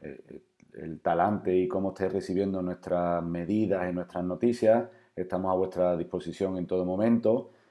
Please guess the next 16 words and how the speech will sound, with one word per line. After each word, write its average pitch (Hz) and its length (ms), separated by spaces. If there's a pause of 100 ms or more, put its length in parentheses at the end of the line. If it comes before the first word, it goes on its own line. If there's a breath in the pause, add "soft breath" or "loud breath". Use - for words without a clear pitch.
(220 loud breath)
Podéis 92 280
ver 95 160
este 92 240
vídeo 92 480
a 90 80
partir 87 280
del 90 200
lunes 92 320
en 85 140
la, 80 360 (140)
en 76 140
la 78 100
página 92 320
web 90 160
del 85 160
centro 107 540